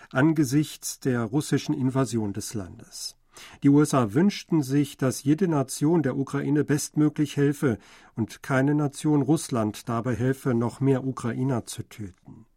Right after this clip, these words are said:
Der ukrainische Botschafter in Südkorea, Dmytro Ponomarenko, hatte Seoul bei einer Diskussionsveranstaltung am Montag um die Lieferung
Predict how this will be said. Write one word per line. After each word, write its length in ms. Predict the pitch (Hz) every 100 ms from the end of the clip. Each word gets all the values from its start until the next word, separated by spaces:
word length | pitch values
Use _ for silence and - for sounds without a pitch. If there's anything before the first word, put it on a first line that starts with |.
| _ _ _ _ _
Der 100 | 147
ukrainische 600 | 156 175 151 143 175 180
Botschafter 680 | 131 151 151 - 135 - 135
in 120 | 123
Südkorea, 720 | 107 143 - - 151 151 143 117
Dmytro 560 | 139 151 143 143 135
Ponomarenko, 880 | - 143 135 123 113 127 143 147 143 - - _
hatte 260 | 135 - 139
Seoul 380 | - 151 180 156
bei 100 | 131
einer 160 | 117
Diskussionsveranstaltung 1500 | 107 - - 123 - 139 160 - 120 117 123 - 127 120 131 127
am 160 | 110
Montag 520 | 113 147 175 143 127
um 80 | 151
die 100 | 139
Lieferung 640 | 117 127 139 151 156 156